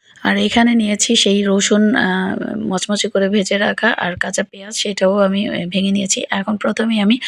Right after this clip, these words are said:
টমেটো ভর্তা বানাবো, যে কারণে, আহ, টমেটোগুলোকে প্রথমে নিয়ে নিচ্ছি, তারপর এটাকে, আহ, খুব ভালোভাবে কষলিয়ে নিতে হবে। টমেটোগুলো পুরোপুরি পাকা ছিল না, কিছু কাঁচা কিছু পাকা এরকম ছিল, যে কারণে টমেটোর কালারটা এরকম এসেছে।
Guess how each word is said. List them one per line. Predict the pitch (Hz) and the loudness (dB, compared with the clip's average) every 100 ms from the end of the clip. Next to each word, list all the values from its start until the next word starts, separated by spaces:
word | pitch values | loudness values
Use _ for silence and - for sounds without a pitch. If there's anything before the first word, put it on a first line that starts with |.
| - - | -8 -4
টমেটো | 240 226 220 208 | 0 0 0 -2
ভর্তা | 202 196 190 | -4 -4 -4
বানাবো, | 185 185 202 | -4 -4 -4
যে | 220 196 | -2 -2
কারণে, | - 190 190 202 254 - - - | 0 0 2 0 -2 -4 -6 -6
আহ, | 175 175 | -6 0
টমেটোগুলোকে | 190 180 190 190 190 - 226 | 0 0 -2 -2 -4 -4 -6
প্রথমে | - 190 - 196 | -2 -4 -2 0
নিয়ে | 196 226 | 4 4
নিচ্ছি, | 214 185 - 233 - - - - - | 2 0 0 0 0 -12 -18 -12 -8
তারপর | 196 220 196 247 | -4 2 2 2
এটাকে, | - 180 185 185 185 185 - - - | -2 -2 -4 0 2 0 -2 -10 -10
আহ, | 185 175 | -8 -2
খুব | 190 185 | -2 2
ভালোভাবে | 190 190 196 208 202 | 2 2 2 -2 -2
কষলিয়ে | 196 - 214 202 | -2 0 0 0
নিতে | 190 - | 0 0
হবে। | 190 190 208 - | 0 0 -2 -4
টমেটোগুলো | 233 233 254 254 254 | -4 0 2 4 2
পুরোপুরি | - 254 247 254 | 4 2 4 2
পাকা | 247 220 220 240 | 4 2 2 0
ছিল | 220 196 | 0 -2
না, | 190 220 240 | -2 -2 -4
কিছু | 220 - | -2 -2
কাঁচা | 233 202 196 202 | 0 -2 0 0
কিছু | 202 196 214 | 0 -2 -2
পাকা | 190 185 214 | -2 0 0
এরকম | - 202 202 226 | 2 2 2 0
ছিল, | - 202 202 | 2 2 2
যে | 220 190 | 2 0
কারণে | - 185 190 196 | 0 0 0 0
টমেটোর | 185 180 196 | -2 -2 -4
কালারটা | 196 180 175 - | -2 -2 -2 -6
এরকম | 190 185 190 208 | -6 -4 -2 -2
এসেছে। | 190 190 185 214 | -2 -4 -2 -2